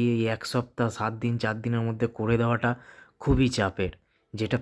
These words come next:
প্রেশার দিয়ে বিএলও স্যার ম্যামেদেরকে করানো হয়েছে দিনরাত্রির এক করে, যার ফলে অনেক ডেটা ভুলভাল এন্ট্রি হয়তো হয়ে গেছে, যার কারণেই আপনার হয়তো হিয়ারিং এসছে বা আপনি জীবিত, সেখানে মৃত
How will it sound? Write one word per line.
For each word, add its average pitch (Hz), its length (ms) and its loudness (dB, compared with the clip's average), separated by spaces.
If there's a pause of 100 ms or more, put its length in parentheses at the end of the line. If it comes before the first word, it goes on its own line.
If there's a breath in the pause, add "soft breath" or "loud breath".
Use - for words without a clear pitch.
(120)
প্রেশার 127 600 4
দিয়ে 127 280 4
বিএলও 117 380 0
স্যার 117 260 -4
ম্যামেদেরকে 117 880 -2
করানো 123 440 4
হয়েছে 120 500 0 (320 loud breath)
দিনরাত্রির 113 560 0
এক 110 260 -2
করে, 117 300 2 (320 loud breath)
যার 104 260 4
ফলে 117 240 0
অনেক 107 460 0
ডেটা 104 420 -2 (340 soft breath)
ভুলভাল 110 540 2
এন্ট্রি 104 360 -2
হয়তো 104 320 -2
হয়ে 101 300 -2
গেছে, - 440 -6 (640 soft breath)
যার 107 320 2
কারণেই 117 460 0 (360 loud breath)
আপনার 101 400 0
হয়তো 107 240 -2
হিয়ারিং 110 520 2
এসছে 113 320 -2
বা 101 460 2 (300 loud breath)
আপনি 104 280 -2
জীবিত, 113 420 -2 (420 loud breath)
সেখানে 113 460 -2
মৃত 107 400 -2